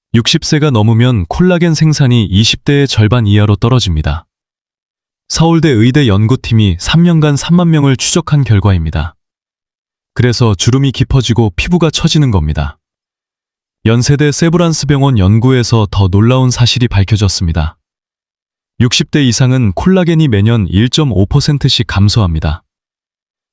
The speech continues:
십 년이면 십오 퍼센트가 사라지는 겁니다. 혹시 여러분 피부가 십 년 전보다 처지셨나요? 바로 이 때문입니다. 하지만 다행히 방법이 있습니다. 외부 관리와 내부 영양이 함께 필요합니다.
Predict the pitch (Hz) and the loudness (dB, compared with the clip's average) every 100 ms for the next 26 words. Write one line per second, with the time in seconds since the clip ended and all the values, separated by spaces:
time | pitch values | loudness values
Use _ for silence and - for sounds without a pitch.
0 | - - 180 185 170 156 156 107 - 175 | -4 0 2 2 2 2 0 0 0 -2
1 | 185 170 170 147 127 113 - 160 143 131 | 0 0 0 -2 -2 -2 -2 -2 0 0
2 | 90 76 73 71 - _ _ _ _ _ | 0 -2 -2 -6 -8 _ _ _ _ _
3 | _ _ _ _ _ 160 - - 98 120 | _ _ _ _ _ -4 -2 0 0 0
4 | 123 127 85 - 160 175 165 143 - 190 | 0 0 -2 -2 -2 0 0 0 2 2
5 | 190 175 151 131 113 - - 160 - 98 | 2 2 0 0 -2 -2 -4 -2 -2 -2
6 | 76 82 139 _ _ _ _ _ _ _ | 0 0 -2 _ _ _ _ _ _ _
7 | _ _ _ - 110 110 107 - 143 135 | _ _ _ -2 0 2 0 0 0 0
8 | 101 82 78 76 _ _ _ _ _ _ | 0 0 -2 -4 _ _ _ _ _ _
9 | _ _ _ _ - 151 156 156 131 110 | _ _ _ _ -6 -2 0 0 -2 0
10 | 120 131 - 98 127 131 110 - 85 78 | 0 0 0 0 2 2 0 -2 -4 -2
11 | 76 - _ _ _ _ - 113 127 151 | -4 -8 _ _ _ _ -2 0 0 0
12 | 123 120 123 123 117 95 107 135 104 113 | 0 2 2 2 0 0 0 2 2 2
13 | 110 110 - 151 165 - - 135 90 78 | 2 2 2 0 0 -4 -2 -2 -2 -4
14 | 78 - | -6 -8